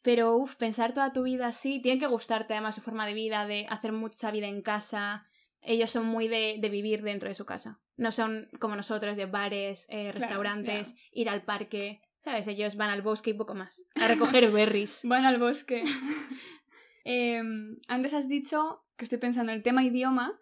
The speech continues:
Speaker 2: que en la universidad hablan todo el mundo inglés y eso, pero en el pueblo en sí, al ser pueblo, no sé si en las tiendas, en el supermercado hablan inglés o, o si tienes que comunicarte en
Speaker 1: Hmm.
Speaker 2: finlandés.
Speaker 1: Claro, porque yo el día que llegué, llegué con cero conocimientos de
Speaker 2: <laughs>
Speaker 1: finlandés, te lo juro.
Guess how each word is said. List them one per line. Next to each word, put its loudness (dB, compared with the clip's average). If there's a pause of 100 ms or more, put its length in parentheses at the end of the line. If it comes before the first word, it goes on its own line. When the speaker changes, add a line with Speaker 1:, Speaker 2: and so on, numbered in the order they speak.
(140)
Speaker 2:
que 2
en 4
la 4
universidad 0
hablan -2 (200)
todo 2
el 0
mundo 0
inglés 4
y 0
eso, -2
pero 2
en 0
el -4
pueblo 4
en 0
sí, -6 (100)
al -4
ser 0
pueblo, 2 (300)
no -2
sé -2
si 0
en 0
las -10
tiendas, 0
en -2
el -2
supermercado 0
hablan 2
inglés -6
o, -6
o 2
si -4
tienes -2
que 2
comunicarte -2
en -4
Speaker 1:
Hmm. -10
Speaker 2:
finlandés. -4 (120)
Speaker 1:
Claro, 4
porque 0
yo 2
el 0
día 4
que 4
llegué, 4
llegué 0
con -4 (100)
cero 4
conocimientos 2
de 2
Speaker 2:
<laughs> 2
Speaker 1:
finlandés, 2
te -6
lo -2
juro. -4